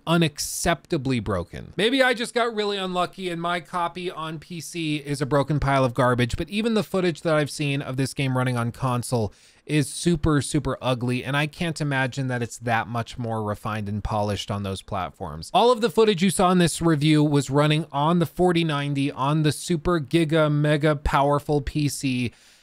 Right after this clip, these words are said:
I gave it every benefit of the doubt, and it still struggled this badly. It's just not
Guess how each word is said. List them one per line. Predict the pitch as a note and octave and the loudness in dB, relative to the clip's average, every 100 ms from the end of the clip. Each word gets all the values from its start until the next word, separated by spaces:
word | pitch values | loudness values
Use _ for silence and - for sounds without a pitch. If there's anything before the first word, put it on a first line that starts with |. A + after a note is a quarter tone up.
| _ _ _ _ - | _ _ _ _ 0
I | D#3+ | 2
gave | D#3 F3 | 4 4
it | F3 - | 2 0
every | E3 E3 F#3+ | -2 0 0
benefit | D3+ D#3+ E3 D3 D#3 C#3 | 0 0 -2 -2 -4 -4
of | B2+ B2+ | -6 -4
the | B2+ | -4
doubt, | A#2 A2+ A2 F#2 - _ - | 0 2 2 0 -8 _ -6
and | C3 B2+ | -2 0
it | - | -2
still | - - - C3 | -8 -6 0 0
struggled | - - B2 A#2 G#2+ | -2 -4 -4 -2 -2
this | G#2 G2+ | -4 -6
badly. | - G2+ F#2+ D2+ D#2 F#2+ | -6 -4 -4 -6 -10 -4
It's | D#3+ D3 - | 0 0 0
just | B2+ - - | 2 2 2
not | D#3 C#3 C3 C3 | 2 4 2 0